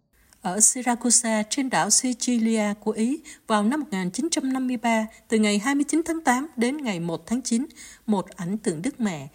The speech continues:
quả cưới của một đôi vợ chồng trẻ, được tôn kính trong một căn phòng đã chảy nước mắt. Giáo phận đã cẩn thận gìn giữ những giọt nước mắt của Đức Mẹ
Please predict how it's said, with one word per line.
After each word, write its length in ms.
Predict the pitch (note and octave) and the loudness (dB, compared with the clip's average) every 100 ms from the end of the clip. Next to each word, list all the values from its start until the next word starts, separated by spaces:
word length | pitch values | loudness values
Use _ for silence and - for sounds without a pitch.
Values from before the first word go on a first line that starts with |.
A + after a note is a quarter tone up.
| - _ | -20 _
quả 140 | - E3 | -2 -2
cưới 300 | - A3 D#4+ | 2 2 2
của 60 | D4+ | 0
một 160 | B3+ - | -2 0
đôi 200 | A3 B3 | 0 0
vợ 200 | G3+ D3 | -2 -4
chồng 300 | - F3 D3 | -4 -6 -6
trẻ, 300 | - D#3 F3 - - - - | -6 -6 -8 -10 -16 -8 0
được 200 | G3+ - | 0 2
tôn 160 | C#4+ | 0
kính 220 | - D4 F4 | 2 2 2
trong 160 | D#4 C4+ | 0 0
một 200 | F#3 - | -2 -4
căn 160 | C4 B3+ | -8 -6
phòng 280 | G#3+ E3+ D#3 - | -6 -4 -6 -4
đã 180 | D#3+ F3+ | -2 -2
chảy 220 | - C#3+ F3+ | -4 -4 0
nước 240 | A3+ C4+ | 0 0
mắt. 160 | C#4 D4+ - _ _ _ - - - | -4 -6 -18 _ _ _ -20 -20 -6
Giáo 140 | A3+ D#4+ | 0 2
phận 180 | C4+ F#3 | 2 2
đã 80 | G#3+ | 0
cẩn 220 | - A3 | 0 0
thận 260 | C4+ F3 F#3 | 0 0 0
gìn 200 | A3 G3 | 0 0
giữ 160 | F#3+ E3 | 2 0
những 300 | G#3+ D#4 E4+ | 2 0 0
giọt 200 | F#3+ F3 | 0 0
nước 200 | A#3 D#4+ | -2 0
mắt 200 | D#4+ E4 | -2 -2
của 100 | - | -2
Đức 220 | F#3+ D4+ | -2 -2
Mẹ 260 | B3 F3 C3+ | -2 -4 -6